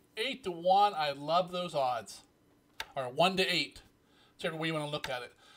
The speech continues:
So we lost an Oscar to Ops, a, a Sally to Ops, and that's it. He lost a P thirty-eight to Ops. Wonder where that ba-, wonder where those bastards are at.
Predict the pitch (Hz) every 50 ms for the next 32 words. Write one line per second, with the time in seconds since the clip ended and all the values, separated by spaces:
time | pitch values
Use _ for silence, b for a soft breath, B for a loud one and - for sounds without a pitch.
0 | b b b - 190 180 175 185 196 208 277 302 320 320 262 220 190 180 165 156
1 | 156 170 190 - - - - - _ _ - 180 160 143 - 156 170 196 254 269
2 | - - - 269 285 294 285 285 - 156 185 185 180 180 180 180 - - - -
3 | - _ _ _ - 170 170 180 190 190 - 190 170 151 - - - 294 277 254
4 | 240 220 208 190 180 180 - - 139 135 127 123 131 131 - - - - - -
5 | - _ _ _ b b b b b b b b 165 160 160 170 170 165 - -
6 | 147 123 - - 262 311 320 262 226 - - 190 190 - - 277 277 - - 285
7 | 285 269 254 226 202 196 214 233 - - _ - 208 - 165 143 139 151 165 -
8 | - - - _ _ - 175 170 185 180 175 170 170 190 190 - - 127 131 147
9 | 151 160 185 202 180 151 156 180 - - - 139 131 123 - - 143 123 117 120
10 | 117 117 123 147 139 - -